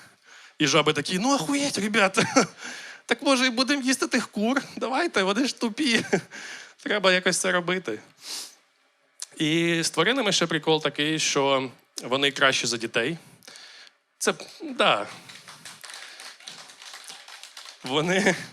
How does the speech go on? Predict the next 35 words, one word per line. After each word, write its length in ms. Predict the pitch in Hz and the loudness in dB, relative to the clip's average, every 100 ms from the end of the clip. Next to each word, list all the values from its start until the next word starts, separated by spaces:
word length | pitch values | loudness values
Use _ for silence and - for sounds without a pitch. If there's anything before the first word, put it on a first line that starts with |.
| - - - - - - - | -18 -20 -20 -20 -20 -10 -2
вони 180 | 147 180 | 0 4
кращі 320 | 190 - 175 | 4 4 2
за 100 | 165 | 0
дітей, 360 | 156 151 208 | 0 2 0
тому 380 | 196 165 160 175 | 2 0 0 0
що 640 | 170 - 156 156 156 151 143 | 0 0 2 2 2 0 -4
тварини 480 | - 139 147 196 180 | 0 0 2 0 0
більш 260 | 139 143 - | 0 0 0
стабільні, 580 | - 120 139 127 113 | 0 2 2 2 0
знаєте, 320 | 104 113 120 123 | -2 0 2 0
вони 160 | 123 | -2
виростають 420 | 131 131 - 135 | 0 -2 2 2
до 60 | 120 | 2
якогось 220 | 120 117 | -2 -2
періоду, 380 | - 131 214 170 | -2 0 0 0
залишаються 540 | 139 131 147 147 147 | 0 0 0 0 0
майже 260 | 127 127 123 | 0 0 0
такими 480 | 117 135 131 127 120 | -4 0 0 0 -4
все 240 | - 127 | -2 0
життя. 400 | 120 120 113 101 - - - - | 0 -2 -2 -2 -6 -14 -12 -4
Наприклад, 320 | 123 131 127 | 0 2 2
нема 200 | 131 147 | 4 2
такого, 280 | 131 175 190 | 4 2 2
що 120 | 151 | 0
тварина 320 | 135 131 131 | 0 0 0
підходить 340 | 131 - 131 123 | -2 -2 0 0
до 80 | |
тебе 240 | 120 170 135 | 0 0 0
і 40 | |
каже, 280 | 117 135 131 | 2 0 2
що, 380 | - 127 123 117 - - - | 0 0 0 -4 -10 -20 -4
е, 180 | 113 110 | 0 2
"Я 140 | 117 | 2
тепер 300 | 185 - 151 - | -2 0 -2 -2
емо". 340 | 113 107 98 | -2 -2 -6